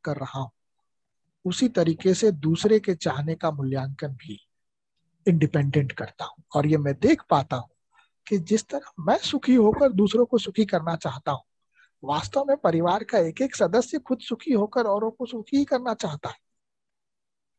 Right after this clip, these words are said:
जिस तरह से मेरे पास योग्यता होती है तो मैं कर पाता हूं, उसी तरह से परिवार के दूसरे सदस्य में भी योग्यता परिस्थितियां साथ देती है तो वह कर पाता, अन्यथा नहीं कर पाता।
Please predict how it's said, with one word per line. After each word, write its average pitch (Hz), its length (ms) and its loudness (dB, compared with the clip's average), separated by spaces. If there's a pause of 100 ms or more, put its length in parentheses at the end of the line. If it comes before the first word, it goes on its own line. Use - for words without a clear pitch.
(340)
जिस 175 240 2
तरह 233 180 4
से 262 160 2
मेरे 202 240 6
पास 247 280 2
योग्यता 214 360 2
होती 202 320 0
है 233 60 2
तो 220 140 -4
मैं 202 160 -4
कर 202 180 -6
पाता 156 320 -4
हूं, 123 120 -8 (500)
उसी 269 220 -2
तरह 311 240 2
से 349 140 -4
परिवार 254 400 2
के 311 140 -6
दूसरे 247 320 -4
सदस्य 233 380 0
में 233 140 -2
भी 233 120 -2
योग्यता 214 380 -2
परिस्थितियां 214 560 -6
साथ 196 240 -6
देती 196 320 -4
है 220 60 0
तो 214 140 -8
वह 214 120 -8
कर 180 180 -6
पाता, 196 340 -6
अन्यथा 202 320 -6
नहीं 302 200 -8
कर - 160 -2
पाता। - 340 -16